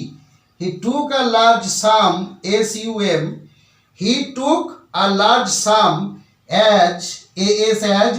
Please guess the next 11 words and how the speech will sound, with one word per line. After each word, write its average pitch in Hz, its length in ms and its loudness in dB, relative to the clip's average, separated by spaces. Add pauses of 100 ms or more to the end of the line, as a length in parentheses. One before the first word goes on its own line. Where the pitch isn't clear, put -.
(100)
bribe, 175 460 0 (440)
বি 143 260 -4 (180)
আর 165 80 2 (140)
আই 302 80 2 (640)
বি 208 120 0 (260)
ই, 233 40 2 (360)
as 185 100 2 (140)
bribe 240 360 2 (680)
to, 254 120 4 (440)
টি 220 80 -8 (100)
ও - 20 6